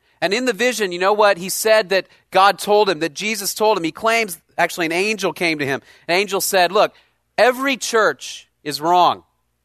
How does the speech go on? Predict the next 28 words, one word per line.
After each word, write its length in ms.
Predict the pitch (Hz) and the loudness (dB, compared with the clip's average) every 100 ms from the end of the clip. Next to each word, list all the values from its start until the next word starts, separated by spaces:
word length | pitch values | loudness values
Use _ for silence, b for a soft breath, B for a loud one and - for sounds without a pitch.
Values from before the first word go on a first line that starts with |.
| _ _ _ | _ _ _
so 120 | - | -4
don't 180 | 180 180 | -2 -2
join 300 | 180 175 156 | 0 0 0
one. 240 | 127 85 _ _ _ _ _ _ _ _ _ _ _ _ _ _ _ _ | -2 -6 _ _ _ _ _ _ _ _ _ _ _ _ _ _ _ _
Start 380 | - - 156 147 | -8 0 0 2
your 100 | 143 | -2
own 180 | 135 | -4
thing." 280 | 143 202 196 _ _ _ _ _ _ _ _ _ _ _ _ _ _ _ _ | -6 -8 -8 _ _ _ _ _ _ _ _ _ _ _ _ _ _ _ _
And 80 | 143 | -4
so 120 | 180 | -4
Joseph 400 | 156 208 220 190 | 2 2 2 -4
Smith 260 | - 226 - | -2 0 0
starts 400 | - 196 196 214 | 2 2 4 2
up 140 | 196 | 0
his 160 | 185 175 | -2 -2
little 200 | 185 175 | -2 0
thing. 440 | 220 226 185 104 _ _ _ _ _ _ _ _ _ _ _ _ _ _ - | 2 2 2 -2 _ _ _ _ _ _ _ _ _ _ _ _ _ _ -6
And 160 | 226 147 | -6 0
from 260 | 196 185 - | 0 0 -2
the 100 | 165 | -6
determination 760 | 156 - 233 240 208 214 - 180 | -6 -4 -2 0 2 0 0 -6
of 100 | 143 | -2
one 380 | 156 196 208 | 2 2 2
man 340 | 190 208 208 160 | 0 0 0 -2
to 180 | - 165 | -2 -2
avoid 380 | 143 170 202 185 | 0 2 2 0
submitting 600 | - 165 160 202 226 220 | -8 -6 -2 0 -2 -8
to 480 | - 175 160 160 | -2 0 0 -2